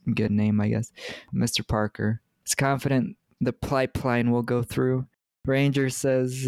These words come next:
it would be a shame to break grounds to close a national forest in a strong tone. Like, "Yeah, motherfucker, try that shit while I'm here." And Mister Parker says another cool line.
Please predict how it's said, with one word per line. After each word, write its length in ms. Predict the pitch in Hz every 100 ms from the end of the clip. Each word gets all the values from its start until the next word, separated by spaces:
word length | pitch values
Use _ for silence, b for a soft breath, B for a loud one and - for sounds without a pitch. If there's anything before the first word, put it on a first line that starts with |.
| 127
it 260 | 131 127 123
would 240 | 120 117
be 140 | 120
a 80 | 120
shame 400 | 120 123 123 117
to 160 | - 117
break 320 | 113 120 113
grounds 400 | - 117 117 117
to 120 | -
close 300 | - 123 113
a 60 | 113
national 400 | 113 120 117 110
forest 480 | - 123 117 110 117
in 80 | 117
a 40 |
strong 360 | - 117 113 113
tone. 460 | - 117 120 123 120
Like, 260 | 120 120 113
"Yeah, 240 | 113 113
motherfucker, 880 | 110 117 123 117 - 127 - 123 127 B B B B B
try 260 | - 135 123
that 220 | 117 120
shit 320 | - 123 117 - _
while 160 | 120 113
I'm 200 | 120 120
here." 380 | 117 113 120 - b b b b
And 320 | 117 110 107
Mister 280 | 107 107 -
Parker 500 | 117 107 107 113 110 -
says 320 | - 113 110
another 340 | 113 117 110
cool 280 | 107 - 110
line. 520 | 110 110 110 117 113